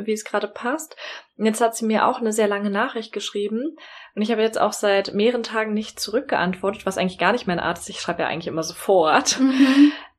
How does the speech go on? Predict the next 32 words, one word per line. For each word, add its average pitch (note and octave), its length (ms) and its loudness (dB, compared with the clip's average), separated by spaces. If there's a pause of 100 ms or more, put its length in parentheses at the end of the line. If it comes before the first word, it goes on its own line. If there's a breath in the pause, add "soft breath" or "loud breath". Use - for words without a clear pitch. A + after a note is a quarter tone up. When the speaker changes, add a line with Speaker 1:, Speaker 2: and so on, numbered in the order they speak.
(360)
Speaker 1:
Aber A#3 380 4
das B3 180 -4
hat A3+ 80 4
eigentlich G3 280 -2
auch - 120 -8
nur G#3+ 180 -2
den B3 260 0
Grund, G3+ 500 -4 (160)
gut, G3 140 0
ich F#3 100 -6
war F#3 80 0
jetzt F3+ 160 -2
im F3+ 120 -2
Umzugsstress A3+ 1000 -2
und A3 60 -4
alles G#3+ 320 -4
Mögliche, A3 500 -4 (600 loud breath)
dass G#3+ 180 2
ich G#3+ 140 0
dann G#3 420 0 (100)
ausführlich C#4+ 840 0
und A3 160 -4
in G#3 160 0
Ruhe C4 420 2
antworten F#3+ 560 -4
möchte F#3+ 760 -4 (460)
und G#3+ 120 2
mir G#3 100 6
dafür G3 300 -2
Zeit E4 360 0
nehmen E3 280 -4
will. D#3 240 -6